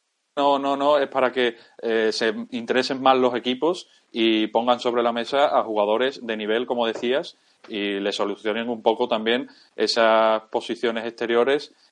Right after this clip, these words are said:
que quizás detrás de Klay Thompson y Stephen Curry no tienen mucho,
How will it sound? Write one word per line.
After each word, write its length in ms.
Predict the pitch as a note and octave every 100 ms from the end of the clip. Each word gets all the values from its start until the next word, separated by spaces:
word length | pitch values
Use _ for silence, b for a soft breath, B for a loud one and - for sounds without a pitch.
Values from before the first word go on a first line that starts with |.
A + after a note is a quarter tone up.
| _ _
que 500 | A2+ G#2+ G#2 G2+ G2
quizás 500 | G#2 - A#2+ C3 - b b
detrás 520 | _ G#2+ G#2+ A#2+ A#2+ B2
de 120 | B2+
Klay 300 | B2+ B2+ B2
Thompson 420 | C3+ B2+ C3 B2+
y 80 | B2
Stephen 300 | B2 B2+ B2
Curry 300 | B2+ B2+ C#3+
no 200 | C3+ B2
tienen 280 | B2+ B2 A#2
mucho, 460 | B2 B2 - A#2